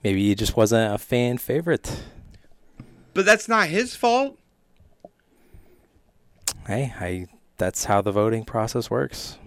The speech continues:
Speaker 2: No, I, I think you got, we've talked about it on All-Star games. We talked about it in everything like that. You gotta get the fans out of it.
Speaker 1: Hmm.
Speaker 2: Because they have their favorites.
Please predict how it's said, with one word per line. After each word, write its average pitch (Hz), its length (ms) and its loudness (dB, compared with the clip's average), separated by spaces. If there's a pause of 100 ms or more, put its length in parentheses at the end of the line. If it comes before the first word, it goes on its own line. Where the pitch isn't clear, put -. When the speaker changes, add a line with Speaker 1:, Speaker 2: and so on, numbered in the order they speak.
Speaker 2:
No, 113 280 0 (200)
I, 107 260 -6
I 110 120 -2
think 117 160 -6
you 117 80 -8
got, 117 220 -4 (320)
we've 170 180 -2
talked 196 240 -2
about 175 220 0
it 143 60 2
on 107 140 -4
All-Star 139 400 -4
games. 131 240 -6
We 113 60 -20
talked 123 220 -2
about 113 200 -2
it - 40 -10
in - 60 -10
everything 107 300 -6
like 101 140 -6
that. 95 220 -2 (100)
You 123 80 -10
gotta 147 100 -2
get 151 120 -8
the 117 60 -10
fans 107 340 -4
out 80 160 -6
of - 80 -16
it. - 160 -18 (1040)
Speaker 1:
Hmm. 90 300 -8 (1000)
Speaker 2:
Because 139 320 0
they 151 160 0
have 147 280 0
their 117 160 0
favorites. - 680 -6